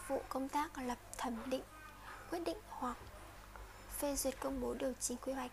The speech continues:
theo quy định về, theo quy định của pháp luật về quy hoạch. Sáu. Cấp bổ lãi suất tín dụng ưu đãi, phí quản lý,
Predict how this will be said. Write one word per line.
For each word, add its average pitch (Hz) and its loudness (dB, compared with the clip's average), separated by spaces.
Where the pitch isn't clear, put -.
theo 262 -2
quy 277 0
định 277 -4
về, 240 2
theo 269 -2
quy 269 4
định 269 2
của - -6
pháp 294 0
luật 285 2
về 247 0
quy 269 -4
hoạch. 247 0
Sáu. 240 4
Cấp 320 -2
bổ 254 0
lãi 277 -2
suất 277 -2
tín 254 0
dụng - -4
ưu 269 0
đãi, 285 0
phí 254 2
quản 247 0
lý, 240 2